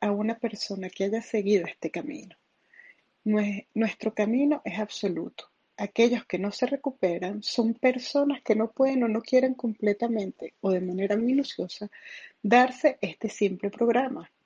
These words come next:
De nuevo, completamente o de manera minuciosa. Son este tipo de palabras a las que me estoy refiriendo. Usualmente, hombres y mujeres que son constitucionalmente incapaces de ser honestos consigo mismos.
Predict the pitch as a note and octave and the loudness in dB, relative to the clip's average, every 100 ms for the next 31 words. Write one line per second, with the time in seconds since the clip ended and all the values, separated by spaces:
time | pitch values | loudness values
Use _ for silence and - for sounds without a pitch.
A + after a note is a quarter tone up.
0 | _ - F#3 F#3 G3+ F3 - _ _ A#3 | _ -4 -2 0 -2 -4 -8 _ _ 10
1 | G3+ G#3 - B3+ C#4+ D4 D4+ D4+ D#4+ D#4 | 10 6 4 4 4 2 0 2 0 0
2 | E4 D#4+ - G3+ F#3 F#3 F3 E3+ F3+ G3+ | -4 -6 -2 0 0 0 -4 -6 -6 -6
3 | G3 - - E3 - - _ - - - | -6 -6 -8 -8 -12 -16 _ -20 -20 0
4 | - B3 A#3+ C#4 C4 B3 B3 B3 F#3 G3+ | 4 4 2 0 0 0 0 0 0 2
5 | G#3+ F3+ F3 - - F#3 - - - - | 2 -2 -6 -10 -12 -12 -12 -12 -12 -10
6 | D2 - - _ - _ _ _ _ _ | -10 -10 -14 _ -20 _ _ _ _ _
7 | _ _ _ _ _ _ _ _ _ _ | _ _ _ _ _ _ _ _ _ _
8 | - - - - _ G#3+ - B3 C4+ C#4 | -20 -20 -20 -20 _ -2 4 4 6 4
9 | F#3+ E3+ - G#3 _ _ _ B3 C4 D4 | 2 -2 -6 -6 _ _ _ 6 8 6
10 | C#4+ C#4+ A3 A3 G#3 - G3 - F#3+ - | 4 4 2 0 -2 -6 -8 -6 -10 0
11 | B3+ B3 - A#3+ - G#3 - F#3+ F#3+ G#3+ | 0 0 -4 -6 -2 -4 -2 -4 -2 -2
12 | C#4 C#4 C4+ C4 C#4 G#3+ G3+ F#3+ - A3+ | 0 0 -2 -4 -4 -4 -4 -8 -6 -6
13 | A#3 - F3 F#3 G3 - - - G3+ - | -6 -8 -8 -8 -12 -14 -20 -14 -12 -10
14 | E3 F3 - - - | -8 -8 -8 -14 -20